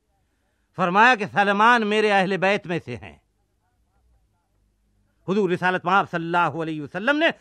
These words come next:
हजरत सलमान फारसी को सलमानुल खैर का लक़ब अता फरमाया था। सहाबा इकराम कहते थे कि ये अव्वलीन और आखरीन के आलिम हैं, यानी तौरात पे भी इनकी नज़र है, ज़बूर पे भी इनकी नज़र है,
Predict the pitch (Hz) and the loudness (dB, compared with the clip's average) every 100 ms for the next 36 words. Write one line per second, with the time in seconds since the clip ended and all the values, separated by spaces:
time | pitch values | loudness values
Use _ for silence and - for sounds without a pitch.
0 | _ 233 240 240 - 214 208 226 208 202 | _ -2 -2 -2 -4 -2 0 0 0 -2
1 | 233 202 214 196 190 208 214 220 233 214 | -2 -4 -12 -10 -6 -4 -2 -2 -2 -6
2 | 170 _ 202 240 247 208 139 87 _ _ | -10 _ -4 -2 -2 -4 -6 -12 _ _
3 | 170 165 190 151 135 123 113 101 90 90 | -8 -6 -4 -6 -6 -10 -12 -12 -14 -16
4 | - _ _ _ _ _ _ _ _ _ | -20 _ _ _ _ _ _ _ _ _
5 | _ _ _ - 220 262 302 269 247 269 | _ _ _ 0 2 2 0 -4 -6 -8
6 | 240 247 285 247 254 226 240 214 233 277 | -8 -8 -8 -12 -10 -8 -6 -6 -6 -8
7 | 269 247 262 - 302 339 302 277 220 - | -4 -2 -2 -4 -6 -6 -6 -6 -6 -8
8 | _ - 220 233 262 240 180 226 214 - | _ -4 0 0 -2 -4 -2 -2 -4 -6
9 | _ 190 220 185 202 190 214 - 220 202 | _ -2 0 0 2 4 2 0 -6 -4
10 | 202 185 175 175 185 165 143 160 185 240 | -8 -6 -6 -4 -4 -4 -6 -6 -8 -8
11 | 196 208 202 190 180 165 170 190 165 | -6 -6 -6 -10 -10 -8 -6 -6 -8